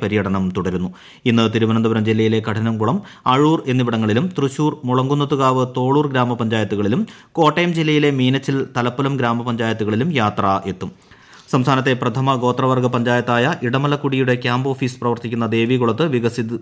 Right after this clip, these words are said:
ഭാരത് സങ്കല്പ് യാത്ര എത്തി. ഊര് നിവാസികൾ പരിപാടിയിൽ പങ്കെടുക്കാൻ ദേവികുളത്തെത്തി.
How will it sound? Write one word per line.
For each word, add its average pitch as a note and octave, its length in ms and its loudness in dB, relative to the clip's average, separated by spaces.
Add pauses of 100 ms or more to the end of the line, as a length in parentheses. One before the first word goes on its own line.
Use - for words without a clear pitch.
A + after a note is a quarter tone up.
(100)
ഭാരത് A2+ 300 0
സങ്കല്പ് A2 340 -2
യാത്ര G#2 400 0
എത്തി. F2+ 280 -8 (340)
ഊര് B2+ 240 4
നിവാസികൾ A#2+ 420 0
പരിപാടിയിൽ A#2+ 460 0
പങ്കെടുക്കാൻ A#2 480 -2
ദേവികുളത്തെത്തി. G#2+ 680 0